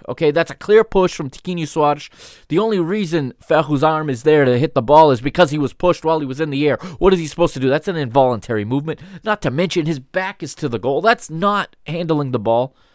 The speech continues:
okay? Had there not been a push, I could have lived with it because I say that in this age of V A R, if it hits the hand, it's a handball.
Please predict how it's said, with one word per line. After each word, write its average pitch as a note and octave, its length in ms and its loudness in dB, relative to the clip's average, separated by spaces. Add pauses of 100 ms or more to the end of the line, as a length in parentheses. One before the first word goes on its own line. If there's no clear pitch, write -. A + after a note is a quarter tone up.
(160)
okay? D#3 420 -2 (380)
Had G#3+ 140 4
there G#3+ 140 0
not G#3+ 180 4
been G#3 120 2
a F#3 40 4
push, - 320 2
I D3+ 80 2
could E3+ 160 0
have D3+ 100 4
lived E3 220 2
with F3 180 2
it F3 120 -6
because C3+ 260 -4
I B2+ 160 -6
say D#3+ 300 -4
that D3 200 0
in D3+ 140 -12
this C#3+ 180 -8
age D3+ 220 -2
of C#3+ 120 -4
V E3 140 0
A C3+ 120 2
R, D#3 180 6
if G3+ 300 -8
it B2 80 2
hits F3 160 6
the B2 100 2
hand, D3 240 -2
it's A#2+ 140 -8
a A2 60 2
handball. D3+ 480 -2